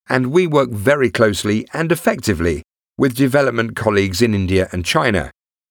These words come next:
says Jochen Fies, who heads the department to which accident research also belongs. The accident experts in Sindelfingen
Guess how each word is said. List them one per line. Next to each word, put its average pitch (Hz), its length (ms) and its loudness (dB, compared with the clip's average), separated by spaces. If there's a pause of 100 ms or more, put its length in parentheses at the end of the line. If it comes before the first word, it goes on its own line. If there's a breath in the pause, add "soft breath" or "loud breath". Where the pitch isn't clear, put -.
says 98 320 0
Jochen 107 400 0
Fies, 156 340 0
who 147 380 4
heads 202 340 -2
the 127 100 -2
department 117 640 0 (380)
to 160 120 2
which 147 360 0
accident 110 500 -2
research 98 520 0
also 90 360 0
belongs. 95 680 -2 (1120)
The 170 80 4
accident 202 640 0
experts 156 600 0
in 139 100 0
Sindelfingen 143 760 0